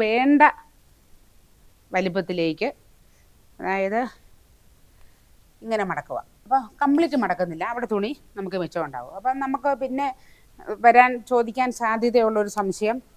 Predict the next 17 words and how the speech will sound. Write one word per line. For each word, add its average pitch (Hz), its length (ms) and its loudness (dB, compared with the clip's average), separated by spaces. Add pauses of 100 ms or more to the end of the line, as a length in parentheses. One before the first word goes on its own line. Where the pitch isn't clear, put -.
(140)
ഇത് 294 140 2
എ-, 294 100 -8 (260)
എത്ര 247 200 -6 (880)
ദൂരത്തിൽ 214 360 4 (140)
ഇത് 208 80 2 (100)
മടക്കിയിടണം 190 500 0
എന്നുള്ളതാണ്. 135 400 -4 (220)
ഇത് 269 140 -8
നമുക്ക് 302 240 2 (140)
ഏറ്റവും 302 360 0
മാക്സിമം 294 440 0 (840)
ഈ 262 60 -2 (400)
നാൽപത്തിയേഴ് 247 720 4
ഇഞ്ച് 233 240 4
ബസ്റ്റുള്ള 220 400 2 (400)
ആൾക്ക് 196 320 2 (360)
വേസ്റ്റ്, 233 400 4